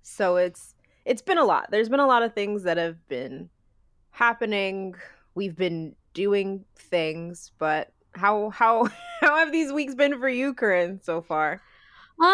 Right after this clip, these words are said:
Speaker 2: you know, still continuing to teach in person as mandated by the University of Florida. So
Speaker 1: Mm.
Speaker 2: that's,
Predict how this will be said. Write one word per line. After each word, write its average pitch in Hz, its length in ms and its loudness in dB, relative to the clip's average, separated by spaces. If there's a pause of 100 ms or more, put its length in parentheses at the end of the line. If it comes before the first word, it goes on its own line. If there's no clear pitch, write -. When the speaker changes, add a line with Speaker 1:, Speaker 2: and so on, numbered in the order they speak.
(120)
Speaker 2:
you 415 240 4
know, 294 200 4
still 277 520 -2
continuing 269 760 0
to 262 160 -4
teach 247 460 -8
in 240 260 -6
person 214 640 -6
as 208 300 -8
mandated 196 800 -2
by 185 180 -2
the 185 100 -6
University 196 540 -6
of 208 100 -4
Florida. 185 540 -4
So 196 160 -6
Speaker 1:
Mm. 160 40 -6
Speaker 2:
that's, 247 560 -4